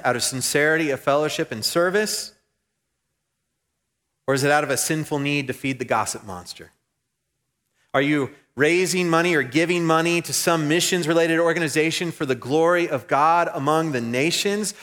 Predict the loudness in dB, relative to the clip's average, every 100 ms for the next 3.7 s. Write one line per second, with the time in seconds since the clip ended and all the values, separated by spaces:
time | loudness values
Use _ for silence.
0 | -6 0 2 2 0 0 0 -2 -4 -6
1 | -4 0 0 2 0 -2 -2 0 -2 -2
2 | 0 0 0 0 0 -4 -8 -8 -8 -10
3 | -12 -10 -10 -10 -14 -20